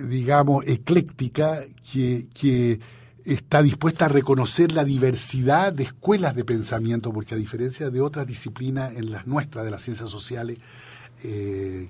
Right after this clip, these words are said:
que son ejercicios reflexivos, interpretativos sobre la sociedad y la cultura, hay aproximaciones diversas, hay distintos paradigmas, no hay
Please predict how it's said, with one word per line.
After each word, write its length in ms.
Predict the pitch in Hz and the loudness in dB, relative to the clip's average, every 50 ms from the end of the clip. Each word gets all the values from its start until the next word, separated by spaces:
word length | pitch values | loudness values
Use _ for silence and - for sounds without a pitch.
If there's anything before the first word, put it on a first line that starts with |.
| - - | -14 -14
que 80 | - | -12
son 200 | - - 117 110 107 | -10 -8 -6 -6 -6
ejercicios 920 | 107 - 82 82 - - 127 110 - - - 120 113 107 98 98 98 - - _ - - 92 | -8 -6 -6 -4 -4 -4 -4 -4 -4 -4 -4 -4 -4 -6 -8 -10 -12 -16 -20 _ -18 -14 -12
reflexivos, 580 | 98 - - 104 95 - - - 135 127 131 | -12 -12 -10 -6 -2 -2 0 0 0 0 -2
interpretativos 1000 | 123 117 113 120 98 90 - 110 104 104 107 107 104 - 156 175 185 151 131 117 - | -2 -2 -2 -6 -8 -6 -6 -6 -4 -4 -4 -6 -6 -4 0 2 2 4 2 2 0
sobre 300 | - - 117 113 101 101 | -2 -4 -4 -4 -4 -6
la 100 | 104 92 | -4 -4
sociedad 460 | - - 110 - - 110 123 127 135 | -4 -2 -2 -4 -4 -2 -2 -2 -2
y 60 | 135 | 0
la 100 | 127 123 | -2 -2
cultura, 520 | 107 113 120 117 110 - 170 175 175 - 165 - - - - - - - - | -4 -4 -6 -6 -4 -2 0 0 0 0 -2 -4 -12 -18 -18 -18 -16 -10 -4
hay 340 | 165 175 190 202 202 196 196 - | 0 2 4 4 4 2 0 -2
aproximaciones 960 | 143 131 143 147 139 - - 156 143 135 120 - - - 240 226 196 151 113 | -2 0 0 0 0 0 0 0 0 0 0 0 0 0 2 2 2 0 0
diversas, 360 | 117 113 110 110 107 - - | -2 -2 -2 -2 -2 -2 -4
hay 80 | 131 135 | -4 -4
distintos 500 | 123 110 - - 170 170 165 - - - | -4 -6 -8 -8 -8 -8 -6 -6 -8 -8
paradigmas, 680 | - - 131 123 120 117 127 156 196 160 123 113 107 107 | -6 -4 -4 -2 -2 -2 0 0 0 0 0 0 0 -2
no 120 | 117 131 139 | 0 0 2
hay 180 | 156 156 143 | 0 0 -2